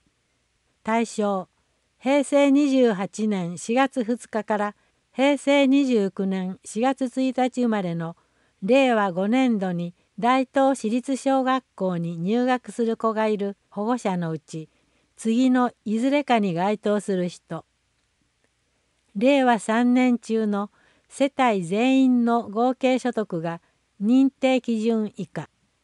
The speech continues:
令和三年中の所得の有無にかかわらず、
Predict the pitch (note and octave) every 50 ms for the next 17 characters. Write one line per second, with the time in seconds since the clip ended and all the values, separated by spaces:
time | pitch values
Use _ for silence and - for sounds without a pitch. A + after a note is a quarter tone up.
0 | _ _ _ _ _ _ _ _ _ _ _ - A3+ A3+ C4+ C#4 C4 A#3+ G3+ F#3
1 | - - G3 A3 A3+ A3+ A3+ A3+ A#3 A3+ A3 _ - A#3 A3 A3 G#3 G#3 G#3+ F#3+
2 | - G3 - A#3+ A#3+ - C4 B3 A#3+ A#3 A#3+ B3 A#3+ A3+ G3 F3 E3 D#3 - -
3 | - - G#3 G3+ G3 F#3+ F#3 F#3 D#3+ C3+ C#3+ D#3